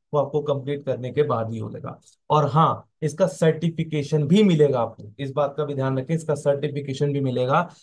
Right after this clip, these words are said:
आप एक बार course को कंप्लीट कर लेते हैं तो definitely you will get the certification from my side।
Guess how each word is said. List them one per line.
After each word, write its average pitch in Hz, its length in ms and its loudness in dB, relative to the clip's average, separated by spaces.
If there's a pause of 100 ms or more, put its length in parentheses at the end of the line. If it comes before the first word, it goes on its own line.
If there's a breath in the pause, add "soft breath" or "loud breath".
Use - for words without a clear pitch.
(200 loud breath)
आप 147 220 4
एक 156 240 0
बार 165 180 2
course 151 220 -2
को 160 120 -4
कंप्लीट 147 380 -4
कर 139 120 -2
लेते 139 240 -4
हैं 160 80 -4
तो 151 80 -6
definitely 139 640 -4
you 131 100 -2
will 135 160 -2
get 127 220 -4
the 127 140 -2
certification 135 720 -2
from 117 220 -2
my 156 300 0
side। 175 220 2